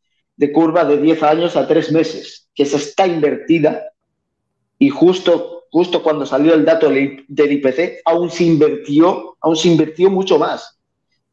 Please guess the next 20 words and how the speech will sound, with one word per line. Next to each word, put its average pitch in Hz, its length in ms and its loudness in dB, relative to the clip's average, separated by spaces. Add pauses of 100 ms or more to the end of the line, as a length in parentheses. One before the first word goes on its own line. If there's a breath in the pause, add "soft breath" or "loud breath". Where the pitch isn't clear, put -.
(220)
Se, - 440 -6
prácticamente 175 680 0
se 208 120 -6
invirtió 196 720 2
al 180 180 0
mismo 190 280 -2
nivel 196 440 2
de 175 140 2
la, 151 300 4
de 135 180 -4
la 139 160 0
de, 135 500 0
de 123 580 4
diez 160 280 4
años 190 320 -2
a 156 60 2
dos, 147 360 -4
a 135 120 2
dos 131 220 0
años. 110 320 -6